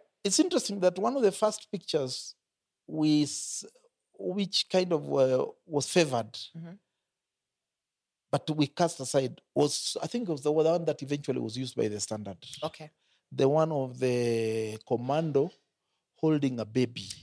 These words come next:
Speaker 2: Yes, yes.
Speaker 1: Yeah,
Speaker 2: Uh,
Speaker 1: and a
Speaker 2: yeah.
Speaker 1: gun.
Speaker 2: Yeah.
Speaker 1: But I remember the argument was,
Speaker 2: Mm-hmm.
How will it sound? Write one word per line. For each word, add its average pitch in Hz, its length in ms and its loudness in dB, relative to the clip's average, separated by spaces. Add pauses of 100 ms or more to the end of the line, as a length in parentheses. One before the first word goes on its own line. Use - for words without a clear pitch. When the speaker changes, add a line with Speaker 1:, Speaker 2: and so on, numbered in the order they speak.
Speaker 2:
Yes, 180 560 -4
yes. 165 200 0
Speaker 1:
Yeah, 110 200 0 (280)
Speaker 2:
Uh, - 40 0
Speaker 1:
and 120 100 0
a 120 60 6
Speaker 2:
yeah. 151 100 -2
Speaker 1:
gun. 113 280 2 (220)
Speaker 2:
Yeah. 143 180 -4 (640)
Speaker 1:
But 180 200 0
I 202 60 8
remember 233 260 2
the 190 180 0
argument 202 380 0
was, 151 800 2
Speaker 2:
Mm-hmm. 170 160 -16